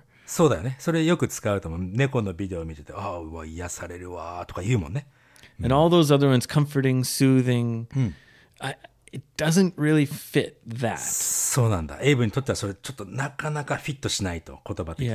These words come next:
Speaker 1: ね。
Speaker 2: Yeah.
Speaker 1: うん。
Speaker 2: So I think this word is better. Therapeutic.
Speaker 1: Therapeutic. Oh, that's really therapeuticって感じ。
Speaker 2: Y-、yes.
Speaker 1: うーん。
Speaker 2: You can say, Oh, I find it therapeutic.
Speaker 1: うん。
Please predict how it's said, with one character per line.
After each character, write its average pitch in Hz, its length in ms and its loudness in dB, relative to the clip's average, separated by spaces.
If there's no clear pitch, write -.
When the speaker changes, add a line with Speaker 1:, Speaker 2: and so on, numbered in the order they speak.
Speaker 1:
ね。 160 200 -6
Speaker 2:
Yeah. 87 40 -12
Speaker 1:
う 80 40 -10
ん。 73 60 -10
Speaker 2:
So 127 120 -4
I 127 60 2
think 156 240 4
this 143 300 6
word 127 280 8
is 110 140 0
better. 104 400 2
Therapeutic. 120 1120 0
Speaker 1:
Therapeutic. 92 640 -6
Oh, 82 180 -12
that's 95 320 -10
really 110 320 -8
therapeutic - 840 -14
っ - 20 -20
て - 80 -20
感 - 140 -16
じ。 - 180 -18
Speaker 2:
Y-、 156 260 -6
yes. 110 680 -2
Speaker 1:
う 76 60 -8
ー - 20 -8
ん。 87 420 -4
Speaker 2:
You 123 120 2
can 135 220 2
say, 113 340 -4
Oh, 120 320 -2
I 120 300 4
find 135 720 2
it 156 420 -2
therapeutic. 123 960 -4
Speaker 1:
う 156 40 4
ん。 113 420 4